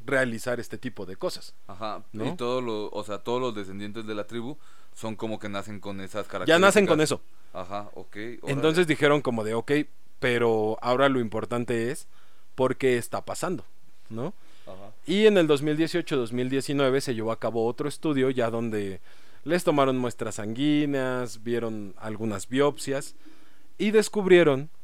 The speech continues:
Speaker 1: que gen-, que tienen un gen que se llama C P D cincuenta I, creo.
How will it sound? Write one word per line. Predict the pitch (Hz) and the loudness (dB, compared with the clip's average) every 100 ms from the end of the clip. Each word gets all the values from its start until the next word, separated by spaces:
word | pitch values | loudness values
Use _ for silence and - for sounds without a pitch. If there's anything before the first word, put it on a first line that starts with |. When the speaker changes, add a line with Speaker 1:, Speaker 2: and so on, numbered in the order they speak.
| - - - | -10 -8 0
Speaker 1:
que | 139 | 0
gen-, | - 135 - | 2 0 0
que | - | -2
tienen | 135 151 165 165 | 0 2 4 2
un | 165 | 0
gen | - 170 135 120 - - - - - - - | 0 0 0 -4 -8 -10 -10 -10 -10 -10 -8
que | - | -4
se | 123 127 | -2 0
llama | 120 127 131 131 120 113 107 | 4 4 4 2 0 -2 -6
C | - - 131 | -6 -2 -2
P | 135 123 | -2 -2
D | 120 120 | -2 -4
cincuenta | - 110 120 117 117 107 98 95 | -4 -4 -4 -2 -2 -2 -2 -4
I, | 101 143 - | -6 -6 -6
creo. | 127 160 277 | -6 -6 -8